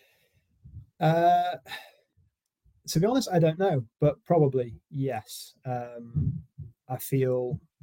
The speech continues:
I mean, Wheelbase support it, and it's a cr-, it's a cracking route. I think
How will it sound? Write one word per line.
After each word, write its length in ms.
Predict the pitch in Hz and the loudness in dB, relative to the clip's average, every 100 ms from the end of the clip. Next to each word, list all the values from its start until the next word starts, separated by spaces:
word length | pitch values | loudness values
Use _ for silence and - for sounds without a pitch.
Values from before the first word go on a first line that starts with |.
| - _ _ - | -20 _ _ 4
I 40 | |
mean, 160 | 156 190 | 6 10
Wheelbase 440 | 170 170 156 147 | 10 10 10 6
support 420 | - 131 131 120 127 | 4 -2 -2 0 -2
it, 140 | 127 - | -6 -6
and 440 | 139 127 123 123 131 - - _ _ _ | -6 -6 -8 -14 -12 -12 -12 _ _ _
it's 280 | 165 147 - | -2 0 2
a 80 | 160 | 0
cr-, 200 | - - | 0 -2
it's 160 | 185 156 | 0 0
a 60 | 156 | 2
cracking 420 | 170 135 127 117 | 2 2 0 -8
route. 240 | 104 107 _ _ _ _ | -12 -14 _ _ _ _
I 100 | 127 | -8
think 320 | - 131 120 | -4 -4 -4